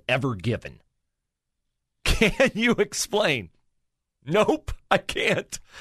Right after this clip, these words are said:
I can't explain Taiwan. I can't explain Ukraine. I can't explain gas prices.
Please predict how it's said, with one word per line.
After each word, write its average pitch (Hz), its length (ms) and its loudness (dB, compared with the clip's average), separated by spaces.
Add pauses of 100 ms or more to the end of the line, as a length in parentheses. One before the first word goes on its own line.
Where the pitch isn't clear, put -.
(460)
I 254 180 6
can't 415 340 4
explain 220 880 2 (460)
Taiwan. 240 1000 4 (120)
I 175 160 4
can't 185 340 2
explain 156 1040 0 (460)
Ukraine. 254 960 2 (100)
I 160 120 4
can't 185 260 0
explain 131 720 -2 (400)
gas 277 460 4
prices. 214 840 0